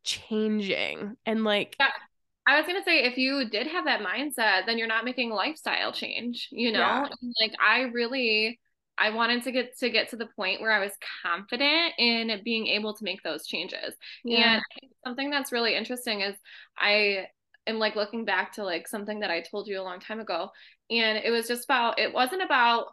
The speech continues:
Speaker 2: um, if I was going to change or lose the weight. It was about
Speaker 1: Yes.
Speaker 2: when,
Speaker 1: When.
Speaker 2: because I was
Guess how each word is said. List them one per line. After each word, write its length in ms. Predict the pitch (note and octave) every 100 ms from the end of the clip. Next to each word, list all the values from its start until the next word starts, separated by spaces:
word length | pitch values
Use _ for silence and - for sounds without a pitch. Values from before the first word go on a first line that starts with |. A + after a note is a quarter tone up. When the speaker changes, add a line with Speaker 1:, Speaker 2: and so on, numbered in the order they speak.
| _ _ _
Speaker 2:
um, 360 | G#3+ G3 - - -
if 300 | G#3+ C4+ -
I 160 | - D4+
was 180 | D#4
going 360 | D#4 D4+ D4+ D4+
to 120 | D#4
change 500 | D#4 E4 D4+ D#4 D#4+
or 100 | D#4
lose 240 | C#4 D4 C#4+
the 100 | C#4
weight. 300 | C4+ C#4+ -
It 60 |
was 140 | A#3+ A#3
about 300 | A3 G#3 G#3
Speaker 1:
Yes. 400 | G3+ G3 - - - B3
Speaker 2:
when, 320 | G#3+ A#3+ G3+
Speaker 1:
When. 60 | G#3
Speaker 2:
because 260 | G#3+ - -
I 120 | B3
was 120 | A#3+